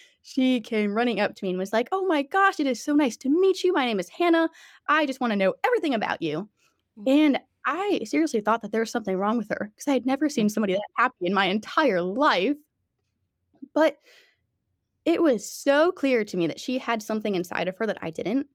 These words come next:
Speaker 1: And I was so drawn to it and so captivated by her joy. I was like, "I need whatever this girl has." So just seeing that in her and not even knowing what it was,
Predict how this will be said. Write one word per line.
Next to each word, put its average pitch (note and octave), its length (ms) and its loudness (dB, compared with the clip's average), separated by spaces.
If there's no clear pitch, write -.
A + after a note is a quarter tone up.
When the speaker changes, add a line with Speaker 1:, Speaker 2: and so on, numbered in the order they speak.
Speaker 1:
And G3 260 0
I G#3+ 180 0
was E3+ 260 0
so G3 280 2
drawn F#3+ 380 2
to A#3+ 140 2
it D4 220 4
and F3 200 -2
so A3+ 380 2
captivated A#3 680 -4
by G3+ 160 0
her F#3+ 140 -12
joy. F3 500 0
I A3+ 100 -4
was B3+ 180 0
like, A3 220 -6
"I D4 360 0
need G#3 640 2
whatever - 760 0
this E3+ 160 -4
girl D#3+ 240 -4
has." G3 420 -8
So A#3 420 0
just C4 260 0
seeing C#4+ 360 4
that - 220 -2
in F3+ 160 0
her C#4 180 2
and D4 100 6
not E4 180 4
even D#4+ 180 4
knowing G3 280 2
what F3 120 4
it - 100 -2
was, F3 520 0